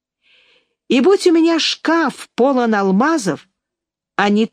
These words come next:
точно так же не имели бы для меня никакой цены, потому что были совершенно не нужны мне. Мне жилось теперь гораздо легче, чем раньше,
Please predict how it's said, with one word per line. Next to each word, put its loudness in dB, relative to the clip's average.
точно 0
так -2
же 0
не 0
имели 0
бы 0
для -2
меня -2
никакой -2
цены, -4
потому -2
что -4
были 0
совершенно -2
не -2
нужны -6
мне. -12
Мне 0
жилось 0
теперь -2
гораздо -2
легче, -2
чем -4
раньше, -8